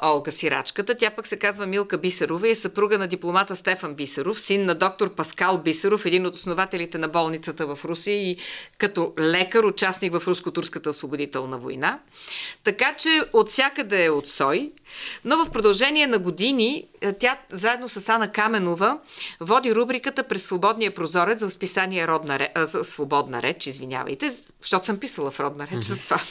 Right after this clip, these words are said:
Speaker 1: <laughs> Занимава се с преводаческа дейност и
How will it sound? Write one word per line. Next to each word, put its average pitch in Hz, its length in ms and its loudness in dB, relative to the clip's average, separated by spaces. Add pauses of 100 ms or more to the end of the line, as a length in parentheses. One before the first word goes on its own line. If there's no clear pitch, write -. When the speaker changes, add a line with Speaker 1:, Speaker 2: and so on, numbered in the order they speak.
(100)
Speaker 1:
<laughs> 320 840 -4
Занимава 220 460 4
се 277 120 -2
с - 180 -4
преводаческа 190 680 0
дейност 147 580 -2
и 294 200 0